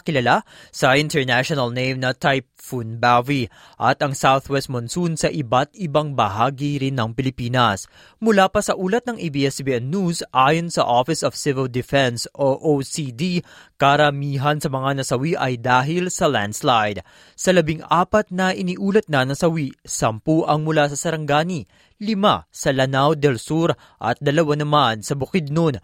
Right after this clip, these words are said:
bagamat patuloy pa rin bineberipika ng ahensya ang mga datos.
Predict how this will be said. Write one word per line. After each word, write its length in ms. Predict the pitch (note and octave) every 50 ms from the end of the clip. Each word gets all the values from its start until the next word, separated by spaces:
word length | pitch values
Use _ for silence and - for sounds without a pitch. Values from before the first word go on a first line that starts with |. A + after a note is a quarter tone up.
| - - - - -
bagamat 800 | - A#2 C#3 D3+ D#3+ D3 D#3 D3+ C#3+ C3 B2+ C3 D3 - _ -
patuloy 400 | C#3 C3 - D3 C3+ C#3 C#3 B2+
pa 160 | - B2+ A#2+
rin 240 | B2 C3 C3+ C#3 C#3
bineberipika 800 | C#3 C3+ C#3 C3 B2+ C3 B2+ B2 - C3 - - D#3 C#3+ C#3 C#3
ng 160 | C#3 C3 C3
ahensya 720 | - - A2 F2+ F#2 C#3+ D#3 D#3 D#3 - - F#3 C3 G2 -
ang 240 | - A2 A#2+ C#3
mga 240 | C#3+ D3+ D#3+ E3 D#3
datos. 560 | C#3 C3 A#2+ A#2+ - D#3 C#3 B2 - - -